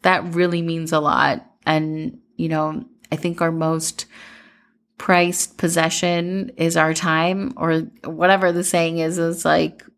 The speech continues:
the most valued thing we have is our time. So the fact that you're listening is, I take that to heart. And I wanna hear from you. If you are listening,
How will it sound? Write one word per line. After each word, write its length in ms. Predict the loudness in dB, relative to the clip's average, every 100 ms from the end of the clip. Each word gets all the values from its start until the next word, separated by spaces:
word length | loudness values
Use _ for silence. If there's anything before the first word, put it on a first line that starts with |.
| _ _ -8
the 120 | -2
most 340 | 2 2 0 -2
valued 460 | 2 4 2 -2
thing 220 | -2 -2 0
we 100 | 0
have 320 | 2 0 0
is 160 | -4
our 100 | -4
time. 400 | -4 -4 -2 -2
So 240 | -2 2 2
the 100 | 0
fact 340 | 0 0 2
that 120 | 0
you're 380 | 2 2 2 2 -2
listening 680 | -4 -2 0 2 2 0 -4
is, 440 | 0 0 2 -2 -4 -12 -20 -20 -20 _ _ _ _ -2
I 80 |
take 240 | 2 0 2
that 220 | 0 0
to 80 | -8
heart. 400 | -4 0 0 -2 -8 _ _
And 580 | 4 4 4 0 -4 -6 -14 _ _ _ _ _ _ _ _ -2
I 60 | 2
wanna 180 | 4 2
hear 240 | 4 2
from 240 | 2 0
you. 260 | 2 0 0
If 220 | -2 -2
you 100 | 4
are 200 | 6 6
listening, 840 | 6 4 2 -2 -2 -2 -4 -6 -10